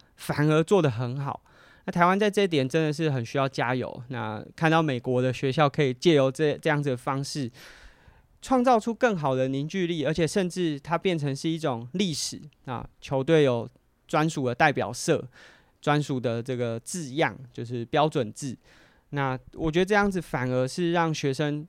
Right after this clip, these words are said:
可以有更多学习的机会。嗯，其实台湾现在有越来越往那个方向去发展，可是在很多观念上还是没有办法去认同的，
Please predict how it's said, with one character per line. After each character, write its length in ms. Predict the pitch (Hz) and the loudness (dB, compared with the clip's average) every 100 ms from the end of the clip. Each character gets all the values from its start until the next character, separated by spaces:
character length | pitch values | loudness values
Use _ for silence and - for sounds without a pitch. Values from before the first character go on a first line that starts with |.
| _ | _
可 100 | - | 4
以 20 | |
有 80 | 170 | 4
更 140 | 156 160 | 4 2
多 160 | 156 | 0
学 180 | 151 135 | -2 -4
习 140 | 123 | -4
的 80 | 123 | -6
机 240 | 117 120 120 | -6 -8 -6
会。 260 | 131 110 - _ | -4 -6 -10 _
嗯， 200 | 139 123 - | -12 -12 -14
其 160 | - 196 | -4 0
实 40 | |
台 140 | 233 214 | 2 4
湾 160 | 208 | 2
现 100 | 214 | 0
在 120 | 233 220 | 0 0
有 180 | 131 - | 0 -2
越 180 | 208 202 | 2 4
来 120 | 151 | 4
越 200 | 160 180 | 2 0
往 260 | 151 123 123 | 0 -4 -4
那 80 | |
个 120 | 156 143 | -4 -4
方 260 | 143 139 | -6 -6
向 160 | 156 143 | -4 -6
去 140 | 151 | -6
发 260 | 143 139 127 | -4 -2 -2
展， 160 | 120 - | -8 -14
可 140 | _ 139 | _ -4
是 80 | 160 | 0
在 160 | 185 | 2
很 140 | 151 131 | 2 0
多 120 | 143 | 0
观 240 | 147 147 | 2 2
念 180 | 160 151 | 2 -2
上 200 | 147 151 | -2 -4
还 100 | 131 | -4
是 120 | 123 | -6
没 100 | 151 | -4
有 80 | 139 | -4
办 180 | 120 131 | -4 -4
法 220 | 123 87 - - - - _ - | -6 -12 -14 -20 -20 -20 _ -4
去 140 | 190 | 2
认 220 | 190 180 | 6 4
同 260 | 127 117 110 | 2 -10 -12
的， 100 | 113 | -16